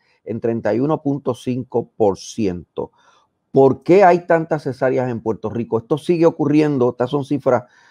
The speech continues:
del dos mil ocho, estamos en el dos mil veintiuno. ¿Esto sigue ocurriendo y por qué? Tenemos a uno de los más destacados, eh, obstetras y ginecólogos del país, el doctor Alberto de la Vega, para hablar con nosotros.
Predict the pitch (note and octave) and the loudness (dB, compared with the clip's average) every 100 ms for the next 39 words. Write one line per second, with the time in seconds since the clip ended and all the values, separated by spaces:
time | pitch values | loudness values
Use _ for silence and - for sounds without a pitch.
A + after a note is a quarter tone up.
0 | _ _ G2 A#2 A2+ A2 - A#2 A2 G#2+ | _ _ 0 4 6 4 2 2 2 0
1 | G2+ G2 - A2 A#2+ A#2 D3 C#3 A2 - | -2 -4 -6 -2 -2 0 2 2 2 0
2 | D#3+ - C3 B2+ C3 A#2+ A2 G#2+ A#2 A2 | -6 -2 -2 -2 -4 -6 -6 -6 -6 -4
3 | A2 - G#2+ G2+ B2+ - _ _ _ _ | -6 -6 -4 -4 -6 -10 _ _ _ _
4 | _ B2 - E3 - F#3 F3+ E3+ D#3+ D#3+ | _ -4 0 0 2 4 4 4 4 4
5 | F#3 G3 F#3 - D3 C3+ - - A#2+ A2+ | 4 2 0 -2 0 0 -2 0 2 0
6 | - D3 E3+ G2+ A2+ C#3 C3 C3 C3 A#2+ | -2 -4 -2 -4 -4 -4 -4 -2 0 -2
7 | G2 G2 G#2+ A#2 C3+ C#3 C3 A#2+ G#2+ G#2 | -2 -8 -4 -2 -2 -2 -2 0 2 2
8 | G2+ _ _ _ _ - G#2+ G2+ F#2+ - | -2 _ _ _ _ -6 -2 -2 -4 -6
9 | G#2+ _ B2+ A#2+ A#2 A2+ G#2 G2+ G2 A2+ | -12 _ -4 -2 -4 -4 -8 -8 -2 0
10 | A2 G#2+ G2+ F#2+ G2 G2 G2 F#2 A#2+ - | 0 0 -2 -2 -2 -2 -6 -2 -2 -2
11 | G2+ G2+ A2 A#2 - A2+ - _ _ _ | -2 0 0 -2 -2 -4 -4 _ _ _
12 | _ _ G2 A#2 G#2 A#2 G#2 G2 F#2+ G2+ | _ _ -2 0 2 0 0 -4 -2 -4
13 | G2+ G#2 G2+ G2 F#2+ | -4 -6 -6 -10 -10